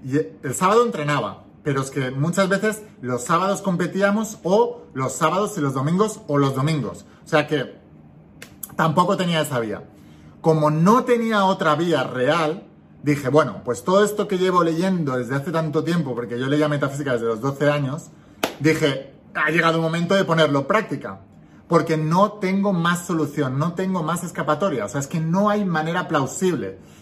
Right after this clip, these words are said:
Y ojo, el universo es, mm, o sea, en la Biblia se dice, "Dios conoce hasta el último cabello de tu cabeza". Tú no puedes engañar a Dios.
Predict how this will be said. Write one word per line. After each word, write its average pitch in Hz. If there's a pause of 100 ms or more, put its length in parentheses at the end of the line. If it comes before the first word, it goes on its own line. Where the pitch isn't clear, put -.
Y 143
ojo, 156
el 113
universo 135
es, 160
mm, 139 (400)
o -
sea, 147 (300)
en 147
la 175
Biblia 214
se 147
dice, 120 (180)
"Dios 185
conoce 190
hasta 185
el 139
último 143
cabello 127
de 117
tu 107
cabeza". 95
Tú 196
no 190
puedes 156
engañar 117
a 101
Dios. 92